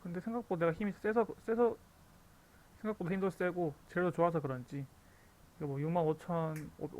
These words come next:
원까지 가더라고요. 그럼 어쩔 수 없고, 그다음에 여기서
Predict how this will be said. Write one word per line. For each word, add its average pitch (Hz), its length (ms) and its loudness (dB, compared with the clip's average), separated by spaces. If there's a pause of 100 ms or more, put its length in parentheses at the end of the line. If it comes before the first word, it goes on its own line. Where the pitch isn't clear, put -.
(100)
원까지 160 300 -2
가더라고요. 147 500 -4 (1200)
그럼 165 180 -8
어쩔 156 200 -6
수 156 160 -8
없고, 135 400 -4 (840)
그다음에 160 200 -2
여기서 185 560 4